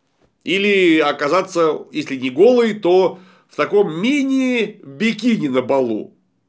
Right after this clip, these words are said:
Вызвало бы фурор, но тогда так начали внезапно ходить все.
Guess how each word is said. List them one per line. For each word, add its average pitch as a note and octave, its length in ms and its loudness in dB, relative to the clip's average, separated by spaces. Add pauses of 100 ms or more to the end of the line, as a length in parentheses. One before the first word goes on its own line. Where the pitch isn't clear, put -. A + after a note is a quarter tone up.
Вызвало B2+ 440 -4
бы G#3+ 160 0
фурор, A3+ 460 4
но A2 120 -4
тогда G2+ 320 -10
так - 220 -10
начали F#3+ 320 -4
внезапно F3+ 520 -6
ходить D#3+ 340 -8
все. G3+ 420 -2